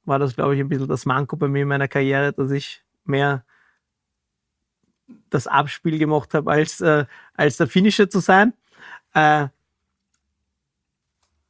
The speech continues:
aber ja, um das ging's gar nicht. Es war einfach auf, auf volle Gaude, mit denen <laughs> zusammenzuspielen. Es war einfach alles so easy.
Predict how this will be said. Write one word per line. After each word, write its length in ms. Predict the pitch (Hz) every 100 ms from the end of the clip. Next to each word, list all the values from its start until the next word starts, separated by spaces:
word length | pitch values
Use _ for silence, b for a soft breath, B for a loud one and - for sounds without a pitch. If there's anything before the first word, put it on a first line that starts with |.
| -
aber 800 | 277 147 135 135 139 - - - -
ja, 440 | 175 131 147 175
um 120 | 156 147
das 200 | 151 -
ging's 280 | 175 202
gar 200 | - 160
nicht. 160 | 147 127
Es 180 | 147 -
war 60 |
einfach 360 | 131 156 165 -
auf, 460 | - - - 120 -
auf 140 | -
volle 260 | - 151 160
Gaude, 280 | - 127 160
mit 240 | 175 -
denen 140 | 202 175
<laughs> 0 |
zusammenzuspielen. 960 | - - 180 226 202 - 165 - -
Es 160 | 208 196
war 80 | 190
einfach 260 | 185 165
alles 300 | 156 160 151 -
so 60 |
easy. 480 | 160 175 220 175